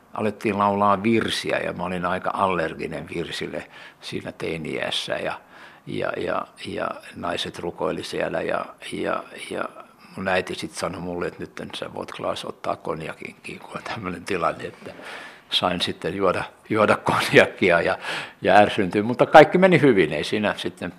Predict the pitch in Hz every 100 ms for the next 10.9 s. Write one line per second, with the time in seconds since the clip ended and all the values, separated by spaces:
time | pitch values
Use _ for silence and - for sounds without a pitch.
0 | - 90 90 - 76 85 87 82 - _
1 | - 98 90 90 87 90 90 - 80 85
2 | 90 90 - - - 76 85 - - -
3 | - - _ _ - 104 - - - -
4 | 90 90 87 - 87 - 67 - - 110
5 | 117 - 101 92 85 92 87 90 - -
6 | - - - 92 - - - 87 - -
7 | _ _ _ _ _ _ _ _ _ _
8 | _ _ _ 104 101 110 107 101 95 98
9 | 104 98 - 90 104 104 98 92 85 85
10 | - 90 101 95 92 90 85 90